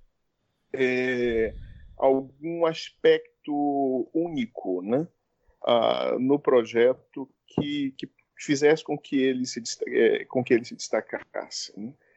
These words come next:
É, esses dois critérios, eles foram bastante usados, né? Se a gente puder traduzir esse critério de uma forma mais genérica, eu diria que a originalidade da ideia é,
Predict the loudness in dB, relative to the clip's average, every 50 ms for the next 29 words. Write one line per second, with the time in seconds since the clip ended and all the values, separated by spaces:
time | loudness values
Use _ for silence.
0 | _ _ _ _ _ _ _ _ 2 4 6 6 6 6 6 4 4 4 4 4
1 | 4 4 2 2 0 -4 -6 -2 -2 -2 -2 -2 -6 -10 -8 -4 0 2 4 4
2 | 4 4 2 0 -2 -6 -8 -8 -6 -6 -6 -6 -4 _ 0 2 2 2 2 2
3 | 0 -4 -6 -6 -6 -8 -8 -8 -10 -10 -12 -12 -14 -14 -16 -8 _ 0 2 2
4 | 2 0 -2 -6 -10 -16 -18 -18 -16 -4 -2 0 0 0 0 0 0 0 0 -4
5 | -4 -2 -2 0 2 2 2 2 2 -2 -4 -10 -14 -16 -16 -16 -16 _ _ _
6 | _ _ _ _ _ -2 2 4 4 2 2 2 4 4 6 6 4 4 2 0
7 | 0 -2 -8 -8 -2 -2 -2 -2 -2 -6 -10 -8 -8 -6 -2 0 2 2 0 0
8 | -6 -14 -12 -8 -6 -6 -6 -4 -2 -2 -2 -2 -4 -4 -6 -6 -6 -8 -6 -4
9 | -2 -2 0 0 -2 -4 -4 -8 -8 -6 -6 -6 -6 -8 -12 -12 -10 -10 0 0
10 | 0 2 0 -2 -6 -2 0 0 0 0 0 0 0 0 0 -2 -6 -8 -4 0
11 | 0 2 2 0 -2 -2 0 0 0 0 0 -2 -4 -6 -6 -12 -16 -14 -14 -14
12 | -16 -20 -20 -20 -20 -12 -4 0 2 4 4 4 4 4 2 2 -2